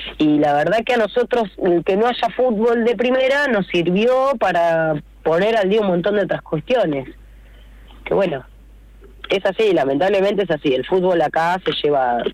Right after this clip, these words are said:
<laughs> todo el esfuerzo y el sacrificio de los, de los que llevan adelante los clubes.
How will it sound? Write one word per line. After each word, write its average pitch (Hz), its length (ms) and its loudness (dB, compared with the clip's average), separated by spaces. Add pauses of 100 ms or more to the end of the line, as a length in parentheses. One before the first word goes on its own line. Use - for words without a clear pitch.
(500)
<laughs> - 640 -12
todo 180 220 0
el 160 80 2
esfuerzo 175 380 -2
y 160 40 2
el 147 80 0
sacrificio 143 480 0
de 143 100 -2
los, 135 200 -2
de 143 160 -2
los - 140 -4
que - 160 -8 (160)
llevan 175 240 0
adelante 165 360 0
los 135 120 -4
clubes. 139 400 0